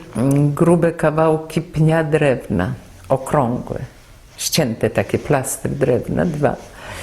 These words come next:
A powierzchnie z-, y, stykające się były, y, uzbrojone kawał-, wbitymi kawałkami, y, żeliwa, bo tam nie było kamieni.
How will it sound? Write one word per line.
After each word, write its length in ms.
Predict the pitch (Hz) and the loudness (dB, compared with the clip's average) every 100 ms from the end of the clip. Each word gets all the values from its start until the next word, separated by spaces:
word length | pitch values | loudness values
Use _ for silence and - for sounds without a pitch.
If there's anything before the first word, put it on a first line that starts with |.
| - - - - - - - - | -14 -14 -16 -18 -20 -20 -8 -4
A 100 | 139 | -4
powierzchnie 760 | - 147 160 160 - 156 147 | 0 2 4 2 0 0 0
z-, 380 | 143 - - - | 0 -2 -4 -2
y, 400 | 143 147 147 147 | 0 2 4 2
stykające 1040 | 143 - - 147 147 147 151 147 156 190 | 0 -2 -2 0 2 4 2 0 -2 -2
się 200 | 214 185 | 0 0
były, 420 | 160 147 170 175 170 - 127 135 - | 0 2 4 4 0 -4 -6 -4 0
y, 160 | 156 | 0
uzbrojone 880 | - 165 165 156 160 151 165 175 185 | 2 2 2 4 4 4 4 4 2
kawał-, 460 | 180 175 160 170 156 147 | 0 0 2 2 2 0
wbitymi 880 | 151 147 139 139 175 175 233 233 226 | -2 0 2 4 2 2 2 4 2
kawałkami, 800 | 180 165 170 170 190 196 190 180 131 135 - - | 2 4 2 2 2 4 4 2 -4 -6 -4 2
y, 220 | 147 160 | 4 4
żeliwa, 720 | 151 175 165 160 139 131 117 - - - - - - - - - - - - | 4 4 4 2 4 4 2 -2 -12 -18 -20 -20 -20 -20 -16 -14 -14 -16 -12
bo 200 | - 147 | -2 -2
tam 320 | - 185 196 | 0 2 4
nie 100 | 196 | 4
było 240 | 190 220 | 4 2
kamieni. 580 | 220 214 196 156 101 | 0 -2 2 2 2